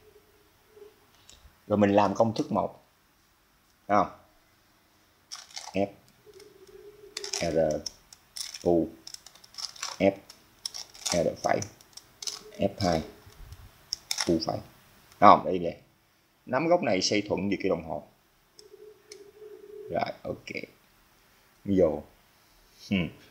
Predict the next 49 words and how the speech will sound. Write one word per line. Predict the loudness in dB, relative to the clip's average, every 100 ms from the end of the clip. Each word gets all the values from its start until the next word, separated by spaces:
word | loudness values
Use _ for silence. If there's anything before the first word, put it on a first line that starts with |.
| _
Nhưng | 4
mà | 6
cái | 6
viên | 6 6 4
này | 2
nó | 4
vô | 4
luôn. | 4 -2 -6 -18 -20 _ _ -20 -20 -20 -20 -20 -20 -20 -20 _ _ _
Đó, | 0 2
để | 2
mình | 2
phá | 0 0 2 0
cái |
viên | 0 -2
này | 2
ra. | 2 2 -4 -4
Rồi, | -2 -2
chút | -4
xíu | -4 -2
mình | -2
tiếp | -6 -6
tục | -6
ha. | 2 2 2 -16 _ _ _ _ _
Được | -12 -4
không? | 0 0 -2 _ _ _ 0
Làm | 2 4
viên | 4
này | 4
xong. | 6 4 2 -14 -20 -20 -20 -20 -20 -6
Làm | -4 -2
cái | -2
viên | -2 -2
này. | -6 -12 _ _ _ _ _ _ _ _ _ _ _
Không, | 2 2 2
rồi | -6
tiếp | -8 -2
tục | -2 0
làm | -2 -2
viên | -2
này. | -4 -6 -12 _ _ _
Rồi | -6
làm | -6 -4
viên | -2
này. | -2 -4 -14
Rồi | -12
mình | -4
làm | -4 -4
viên | 2
trên. | 4